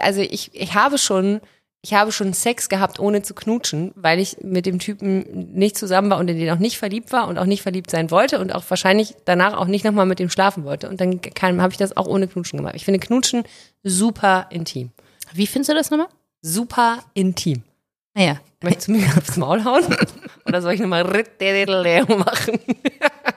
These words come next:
Speaker 1: Nee. Aber worauf ich hinaus wollte, waren das bei dir auch immer Leute, die du aber kanntest, so Freunde von Freunden?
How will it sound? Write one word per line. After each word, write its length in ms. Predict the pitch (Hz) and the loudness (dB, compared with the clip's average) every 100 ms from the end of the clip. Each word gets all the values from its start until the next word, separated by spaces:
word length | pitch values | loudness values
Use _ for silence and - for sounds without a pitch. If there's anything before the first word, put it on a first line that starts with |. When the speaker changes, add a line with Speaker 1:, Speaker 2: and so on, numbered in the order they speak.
| _ _ _ _ _ - _ - | _ _ _ _ _ -20 _ -4
Speaker 1:
Nee. 340 | 226 320 165 - - - - - - | 2 2 2 -2 -8 -10 -14 -16 -2
Aber 380 | 202 220 254 294 | 0 2 2 0
worauf 400 | 196 202 208 185 | 0 -2 0 0
ich 80 | 196 | 0
hinaus 340 | 196 165 202 240 | -2 -2 -4 -4
wollte, 320 | 247 285 - | -6 -6 -10
waren 280 | - 185 214 | 0 2 2
das 120 | 220 | 0
bei 120 | - | -2
dir 300 | 190 185 190 | -2 -2 -2
auch 200 | - 165 | -2 -2
immer 240 | - 240 240 | -2 -2 2
Leute, 360 | 185 208 240 | 2 2 -2
die 220 | 196 180 202 | -8 -8 -4
du 140 | 208 | -2
aber 240 | - 180 | 0 0
kanntest, 400 | 170 170 202 277 - | -2 -2 -4 -4 -8
so 60 | |
Freunde 320 | 170 185 190 | -2 2 2
von 180 | 175 151 | 0 -6
Freunden? 380 | 147 139 160 247 | -4 -2 -2 -4